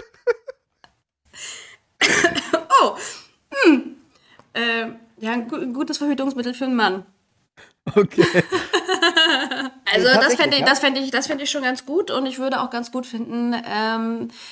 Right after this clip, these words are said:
Speaker 1: wenn Corona jetzt tatsächlich, ähm, mal
Speaker 2: Corona
Speaker 1: als
Speaker 2: ist
Speaker 1: das,
Speaker 2: vorbei.
Speaker 1: da-, das
Speaker 2: Corona
Speaker 1: gelassen
Speaker 2: ist
Speaker 1: wird,
Speaker 2: vorbei.
Speaker 1: was es ist.
Speaker 2: Ja,
Speaker 1: Es
Speaker 2: das
Speaker 1: ist
Speaker 2: ist,
Speaker 1: einfach
Speaker 2: ist vorbei.
Speaker 1: eine
Speaker 2: Ist, ist, ist
Speaker 1: Erkältungskrankheit.
Speaker 2: vorbei.
Speaker 1: Ja,
Speaker 2: Ist vorbei.
Speaker 1: genau.
Speaker 2: Ich
Speaker 1: Ja.
Speaker 2: trage auch, muss ich, ich trage auch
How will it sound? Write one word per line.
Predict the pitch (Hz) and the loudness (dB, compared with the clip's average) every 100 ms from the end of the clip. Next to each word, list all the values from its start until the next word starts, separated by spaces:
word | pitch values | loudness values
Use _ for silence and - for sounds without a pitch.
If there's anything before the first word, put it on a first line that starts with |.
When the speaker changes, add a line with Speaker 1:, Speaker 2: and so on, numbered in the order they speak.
| - | -6
Speaker 1:
wenn | 226 | -4
Corona | 226 214 247 | -2 0 0
jetzt | 226 220 214 | 0 -2 -4
tatsächlich, | 208 214 196 - 208 - | -6 -6 -8 -8 -10 -6
ähm, | 180 180 175 170 170 175 | -2 -2 -2 -6 -6 -4
mal | 175 175 180 | 0 0 2
Speaker 2:
Corona | 180 160 151 | 4 4 4
Speaker 1:
als | 139 | 4
Speaker 2:
ist | - | 4
Speaker 1:
das, | - | 4
Speaker 2:
vorbei. | 117 | 4
Speaker 1:
da-, | 113 - - | 4 0 -2
das | - 156 | 0 2
Speaker 2:
Corona | 143 160 | 4 4
Speaker 1:
gelassen | - | 4
Speaker 2:
ist | 104 | 2
Speaker 1:
wird, | 110 | 2
Speaker 2:
vorbei. | 113 107 98 85 - - | 2 2 0 -4 -12 -4
Speaker 1:
was | 208 | -2
es | 214 - | 0 0
ist. | 269 302 | 2 4
Speaker 2:
Ja, | |
Speaker 1:
Es | 277 | 4
Speaker 2:
das | |
Speaker 1:
ist | 233 | 2
Speaker 2:
ist, | - | 0
Speaker 1:
einfach | 220 233 233 | 0 0 -2
Speaker 2:
ist | 220 | 0
vorbei. | 139 196 | 2 2
Speaker 1:
eine | 214 | 2
Speaker 2:
Ist, | |
ist, | 196 | 2
ist | 247 | 2
Speaker 1:
Erkältungskrankheit. | - 294 208 - 247 233 - - | 2 0 0 0 0 2 2 0
Speaker 2:
vorbei. | - _ 170 | -8 _ -6
Speaker 1:
Ja, | 202 | -2
Speaker 2:
Ist | 202 | 0
vorbei. | 196 135 107 101 | 0 2 2 0
Speaker 1:
genau. | - - - | -4 -12 -4
Speaker 2:
Ich | 190 | 4
Speaker 1:
Ja. | |
Speaker 2:
trage | 202 233 | 4 6
auch, | 190 - | 4 2
muss | 196 | 0
ich, | 220 - | 0 -4
ich | 180 | -4
trage | - 220 | 2 4
auch | 208 | 4